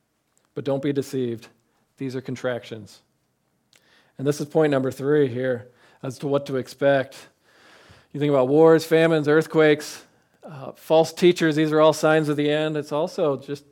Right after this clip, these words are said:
just that Christians will suffer. This is, this is a depressing sermon <laughs> in some ways, but it's not depressing because it's real.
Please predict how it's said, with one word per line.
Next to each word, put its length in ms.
just 240
that 100
Christians 460
will 80
suffer. 500
This 160
is, 180
this 160
is 100
a 40
depressing 480
sermon 420
<laughs> 480
in 100
some 200
ways, 280
but 260
it's 160
not 200
depressing 460
because 260
it's 120
real. 440